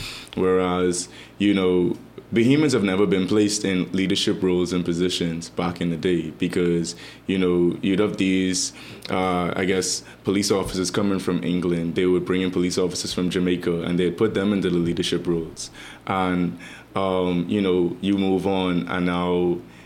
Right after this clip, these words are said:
here comes today and you look at how, you know, we market the Bahamas. And, you know, I understand, okay, you know, mostly Americans come to the Bahamas and, you know, let's get into the conversation of, you know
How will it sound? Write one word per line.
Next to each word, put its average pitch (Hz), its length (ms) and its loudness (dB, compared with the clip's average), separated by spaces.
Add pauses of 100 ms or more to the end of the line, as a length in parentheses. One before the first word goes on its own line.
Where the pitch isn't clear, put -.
here 107 200 2
comes 98 340 -2
today 104 640 2
and 92 200 -2
you 95 300 0
look 90 220 -2
at 92 100 0
how, 92 540 0 (120)
you 98 120 -2
know, 90 340 0
we 95 80 0
market 87 400 -2
the 90 60 -2
Bahamas. 95 680 -2 (440)
And, 92 640 0
you 110 120 2
know, 95 340 2 (120)
I 104 120 2
understand, 101 640 0
okay, 95 380 2
you 87 320 4
know, 92 220 4
mostly 107 420 2
Americans 90 460 0
come 90 180 0
to 90 100 0
the 87 60 0
Bahamas 87 640 0
and, 87 380 -2 (680)
you 110 100 0
know, 98 160 4
let's 110 220 2
get 107 100 4
into 101 220 2
the 98 80 2
conversation 98 680 2
of, 87 140 0
you 101 100 2
know 95 320 2